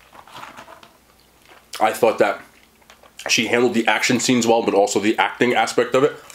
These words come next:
She's very believable in what she did. Awesome heroine, nothing but props to her. The actor who played the Predator also did a good job doing, making the Predator look less physically imposing.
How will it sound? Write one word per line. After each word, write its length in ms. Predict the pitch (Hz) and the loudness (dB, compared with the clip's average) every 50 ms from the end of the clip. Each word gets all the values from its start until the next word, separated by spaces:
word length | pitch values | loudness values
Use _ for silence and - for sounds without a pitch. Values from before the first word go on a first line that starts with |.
| - - - - - - - - - - - - | -14 -14 -16 -18 -20 -20 -20 -20 -20 -20 -8 -2
She's 160 | - 135 113 | -2 -2 0
very 240 | 101 110 120 131 127 | 2 2 2 2 2
believable 420 | 113 117 110 127 127 123 120 127 | 2 2 2 2 2 2 2 0
in 140 | 120 104 101 | 0 2 2
what 100 | 104 120 | 0 0
she 160 | - - 107 | 0 -2 -2
did. 300 | 92 113 131 135 135 - - - - - - _ - - | 0 0 0 0 -2 -6 -14 -20 -20 -20 -20 _ -2 0
Awesome 300 | 123 131 - - 123 - | 0 0 2 0 0 2
heroine, 460 | 117 117 117 117 120 117 110 - - - - - - - - - | 2 2 4 2 2 0 -2 -4 -12 -20 -20 -20 -20 -16 -4 0
nothing 300 | 107 123 123 123 120 113 | 0 0 2 2 0 0
but 100 | - - | 0 0
props 240 | - 107 107 - | 0 0 0 0
to 100 | - 117 | 0 0
her. 220 | 101 110 - - - - - - - - - - - - - | 0 0 0 -2 -6 -18 -20 -20 -20 -20 -20 -20 -20 -8 -4
The 120 | 139 123 | 0 0
actor 260 | 123 131 131 - 135 | 0 0 2 2 0
who 100 | 123 139 | 2 0
played 300 | 123 123 - 135 139 131 | 0 0 0 0 2 0
the 60 | 113 101 | -2 -2
Predator 480 | - - 127 131 135 139 147 147 147 - - - - - - - | 0 2 2 2 2 2 0 0 -2 -8 -20 -20 -20 -14 -4 0
also 260 | - 113 120 - 123 | 0 0 0 0 -2
did 140 | - 120 110 | 0 0 0
a 60 | 101 | 0
good 160 | 80 113 110 | 0 -2 -2
job 300 | - 110 110 107 107 - - - _ _ _ _ - - _ _ _ - - - - - - - - 107 | 0 0 0 0 0 -4 -8 -18 _ _ _ _ -20 -20 _ _ _ -20 -20 -20 -20 -20 -18 -14 -4 0
doing, 340 | 107 127 123 131 120 113 - - - - - _ _ _ - | 2 2 4 2 2 0 -4 -8 -18 -20 -20 _ _ _ 0
making 240 | 127 135 139 139 131 | 0 0 2 2 0
the 80 | 123 | 0
Predator 340 | - - 139 131 131 131 117 | 0 0 0 2 2 2 2
look 280 | 113 123 120 - - - _ - - _ _ _ _ _ _ _ _ - _ _ _ - - - - | 2 2 0 0 -4 -14 _ -20 -20 _ _ _ _ _ _ _ _ -20 _ _ _ -20 -20 -10 -4
less 240 | 98 123 131 127 - | -2 -2 -2 -2 -2
physically 380 | - 139 135 123 127 120 120 113 | -2 -2 0 0 0 0 0 0
imposing. 440 | 104 - 120 113 95 82 82 80 | 2 2 2 0 0 0 -4 -8